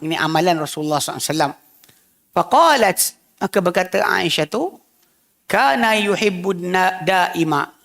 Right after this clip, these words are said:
Dahulunya baginda suka untuk berterusan. Maksud dia, apa yang Nabi buat akan secara berterusan. Sebab kan Nabi sebutkan dalam hadis kita baca hari tu, "Ahabbul amal ilallah adwamuha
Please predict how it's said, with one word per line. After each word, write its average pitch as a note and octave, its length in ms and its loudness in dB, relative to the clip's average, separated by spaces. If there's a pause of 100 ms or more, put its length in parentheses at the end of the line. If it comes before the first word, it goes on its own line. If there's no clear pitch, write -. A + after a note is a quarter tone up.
(120)
Dahulunya F3 280 0
baginda F3+ 360 0
suka F#3+ 320 -2
untuk E3 640 -4
berterusan. D3+ 640 -4
Maksud C#3+ 240 -6
dia, G3 100 2
apa - 220 -2
yang E3+ 160 -2
Nabi E3 80 0
buat D#3+ 300 -2 (640)
akan - 260 0
secara E3 480 0
berterusan. D#3 580 -2
Sebab D3 140 -4
kan G#3+ 140 0
Nabi F#3+ 180 0
sebutkan F3+ 400 -2
dalam E3+ 160 -4
hadis E3 240 -2
kita D#3 160 -6
baca D#3 160 0
hari D3+ 160 0
tu, B3+ 240 -2 (400)
"Ahabbul F3 320 -4
amal F3 240 0
ilallah E3+ 480 0
adwamuha E3+ 760 0